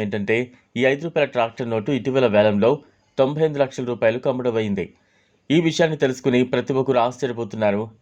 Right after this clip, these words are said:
ఈ నోటు భారత్లో పంతొమ్మిది వందల డెబ్బై నుంచి పంతొమ్మిది వందల ఎనభై దాకా కొన్ని సంవత్సరాల్లో విడుదలైంది. ఆ సమయంలో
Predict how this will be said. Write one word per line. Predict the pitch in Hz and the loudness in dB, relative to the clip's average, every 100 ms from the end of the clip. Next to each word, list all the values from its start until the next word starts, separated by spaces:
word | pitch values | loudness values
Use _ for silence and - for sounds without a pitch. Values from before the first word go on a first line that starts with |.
| - 113 | -4 0
ఈ | 117 | 2
నోటు | 131 139 107 85 _ _ - 101 | 2 4 2 2 _ _ -8 -2
భారత్లో | 113 127 127 120 135 143 | 0 0 -2 -2 -2 0
పంతొమ్మిది | 117 120 127 | -2 -2 -4
వందల | 120 110 | -4 -2
డెబ్బై | 107 101 123 | -2 -2 -6
నుంచి | 117 120 156 139 | -6 -8 -4 -2
పంతొమ్మిది | 123 123 123 | -2 -6 -6
వందల | 117 107 101 | -4 -2 -2
ఎనభై | 107 120 107 | -2 0 0
దాకా | 107 120 85 - _ _ - | 0 -2 -2 -6 _ _ -2
కొన్ని | 156 185 143 | 0 0 -2
సంవత్సరాల్లో | 120 - 110 110 131 | -4 -2 0 0 -2
విడుదలైంది. | 110 101 98 87 85 127 | -2 0 0 -2 0 0
ఆ | 151 | 0
సమయంలో | 139 123 113 104 | -4 -2 -2 0